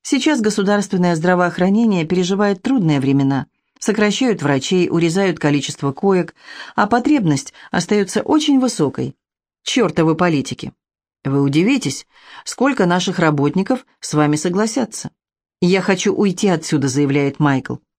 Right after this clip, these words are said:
"Вот, как раз об этом я и зашла поговорить. Мне не так уж и плохо. Иду на поправку, как-нибудь справлюсь". "Я собиралась сказать,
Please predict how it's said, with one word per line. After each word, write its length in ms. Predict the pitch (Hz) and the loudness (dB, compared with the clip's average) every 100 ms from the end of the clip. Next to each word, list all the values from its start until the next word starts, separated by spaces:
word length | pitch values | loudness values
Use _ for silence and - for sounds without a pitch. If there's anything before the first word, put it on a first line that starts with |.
| _ - | _ -4
"Вот, 460 | 180 208 202 190 _ _ - - | 0 2 2 -2 _ _ -20 -4
как 180 | 208 190 | -2 2
раз 200 | 208 202 | 2 2
об 140 | 208 | 0
этом 220 | 269 185 160 | 0 2 2
я 160 | 170 | 2
и 40 | 165 | 2
зашла 320 | 175 - 254 | 0 0 0
поговорить. 640 | 165 147 139 139 135 - _ _ _ _ - | 0 0 0 0 -2 -8 _ _ _ _ 2
Мне 240 | 156 147 | 4 4
не 120 | 147 | 2
так 180 | 156 160 | 0 0
уж 160 | 160 190 | 0 -2
и 40 | |
плохо. 440 | 185 233 220 - - _ _ _ | -2 0 0 -4 -12 _ _ _
Иду 220 | 302 294 | 2 4
на 120 | 247 | 2
поправку, 520 | 170 156 170 160 165 160 | 2 0 0 0 0 0
как-нибудь 420 | 190 196 190 185 | 0 2 0 0
справлюсь". 560 | - 226 160 123 - - _ _ _ _ _ | -2 -2 0 -4 -8 -16 _ _ _ _ _
"Я 180 | 135 139 | -6 -4
собиралась 520 | - 151 156 156 151 | -4 0 2 2 0
сказать, 500 | - 170 165 254 254 | -2 -2 0 0 -2